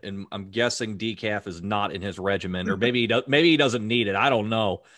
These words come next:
Speaker 1: But the guy is relentless all over the place. And it, to me, it looks like that kind of fed into how your team plays, especially defensively, because it, it took a long time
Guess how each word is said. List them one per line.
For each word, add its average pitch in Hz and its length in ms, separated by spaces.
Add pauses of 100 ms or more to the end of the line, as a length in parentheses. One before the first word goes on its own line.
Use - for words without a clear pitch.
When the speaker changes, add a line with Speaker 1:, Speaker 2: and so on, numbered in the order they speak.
(280)
Speaker 1:
But 113 120
the 110 80
guy 143 260
is 110 160
relentless 117 520
all 123 160
over 123 140
the 110 60
place. 120 320
And 131 120
it, 127 140
to 143 80
me, 208 240
it 190 80
looks 202 200
like 185 180
that 190 120
kind 196 160
of 180 80
fed 180 200
into 180 180
how 170 180
your 170 160
team 165 260
plays, 143 240
especially 190 560
defensively, 147 720
because 139 380 (540)
it, 208 200
it 202 200
took 202 340
a 151 60
long 165 580
time 170 540